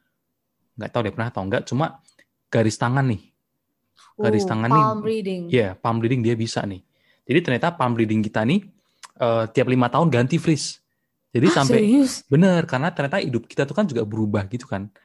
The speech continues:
Speaker 1: Jadi gue sempet tuh yang lima tahun lalu kayaknya gue, udah lama sih gue, eh, foto, ntar gue mau bandingin nih. Gue kayaknya ada simpen di Google Drive gue. Jadi kan di, eh,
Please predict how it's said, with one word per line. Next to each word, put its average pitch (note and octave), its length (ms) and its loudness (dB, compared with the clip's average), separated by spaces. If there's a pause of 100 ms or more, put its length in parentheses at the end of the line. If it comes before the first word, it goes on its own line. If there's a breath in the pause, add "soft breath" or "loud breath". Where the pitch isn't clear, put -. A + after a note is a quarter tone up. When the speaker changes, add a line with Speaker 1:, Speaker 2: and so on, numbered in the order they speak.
(280)
Speaker 1:
Jadi C3 240 -4
gue C#3+ 160 0
sempet D3+ 240 -4
tuh C#3 160 0
yang A2+ 80 -2
lima A2 240 -2
tahun A2+ 160 0
lalu C3+ 120 -2
kayaknya E3+ 200 -4
gue, G#2 100 -2 (140)
udah G2+ 120 -4
lama A#2 200 -4
sih C#3 160 -8
gue, G2+ 160 -6 (640)
eh, G2 400 -4 (280)
foto, D#3 480 0
ntar C#3 200 -2
gue C#3+ 80 2
mau C#3 120 0
bandingin G#2+ 360 0
nih. G2+ 160 -6
Gue A#2 240 -4
kayaknya C#3 220 -8 (100)
ada G#2 80 -4
simpen A2+ 320 -4
di G#2 80 -4
Google G2+ 280 -4
Drive G2 280 -8
gue. G#2 160 -8 (320 soft breath)
Jadi A#2 160 -4
kan G3 120 0 (360 soft breath)
di, A#2+ 240 -4 (720)
eh, G#2+ 680 -2